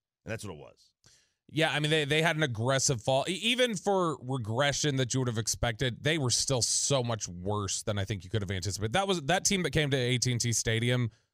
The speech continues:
Speaker 2: in November or whatever it was, that's one of the worst football teams I've seen in the last five, six years. They were really, really bad. And I know they kinda rallied a little bit at the end, but you could tell all year that despite whatever they were saying publicly,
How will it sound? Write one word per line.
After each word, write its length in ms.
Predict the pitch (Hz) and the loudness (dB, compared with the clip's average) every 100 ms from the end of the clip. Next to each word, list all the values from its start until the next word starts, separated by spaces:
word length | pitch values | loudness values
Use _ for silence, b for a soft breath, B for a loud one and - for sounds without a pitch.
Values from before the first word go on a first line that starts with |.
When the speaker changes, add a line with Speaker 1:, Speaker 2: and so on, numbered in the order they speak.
| _ _ _ | _ _ _
Speaker 2:
in 320 | 127 117 107 - | 0 0 -2 -4
November 480 | 101 110 104 113 123 | -2 0 0 2 6
or 60 | 123 | 6
whatever 240 | 123 120 | 6 6
it 20 | |
was, 120 | 120 107 | 4 6
that's 260 | 165 - | 4 6
one 120 | 143 | 6
of 60 | 127 | 6
the 60 | 110 | 4
worst 260 | 104 - | 2 0
football 260 | 101 - 87 | 0 0 0
teams 240 | 101 85 | -2 -4
I've 120 | 85 | -4
seen 200 | - 87 | -4 -4
in 100 | 82 | -6
the 60 | 85 | -4
last 300 | 90 85 - _ _ | -2 -2 -6 _ _
five, 260 | - 98 82 | -2 0 0
six 180 | 107 - | -4 -6
years. 200 | 85 - | -6 0
They 160 | 151 | 2
were 140 | 143 107 | 4 2
really, 400 | 98 113 104 98 | 4 2 2 0
really 220 | 92 90 | -2 -2
bad. 360 | 87 85 76 b b b | -2 -4 -6 b b b
And 100 | - | 0
I 60 | 170 | 2
know 100 | 190 | 2
they 120 | 175 | 2
kinda 220 | 175 165 | 2 2
rallied 420 | 131 147 156 160 | 2 2 4 2
a 40 | 151 | 4
little 200 | 147 143 | 2 2
bit 100 | 135 | 2
at 80 | |
the 140 | 127 135 | 2 2
end, 100 | 127 | 2
but 140 | 117 B B | 0 B B
you 120 | 170 | -4
could 180 | 196 196 | -2 0
tell 400 | - 156 147 147 | 2 4 4 2
all 240 | - 135 135 | 2 2 2
year 320 | 127 131 120 | 2 2 2
that 360 | 113 - 104 - | 0 -2 -8 -2
despite 560 | 123 - - 165 - | 0 0 2 0 2
whatever 340 | 151 151 143 147 | 2 4 4 4
they 180 | 135 | 4
were 140 | 135 131 | 4 4
saying 360 | - 131 123 | 4 2 6
publicly, 500 | 110 123 113 107 117 | 6 6 2 2 0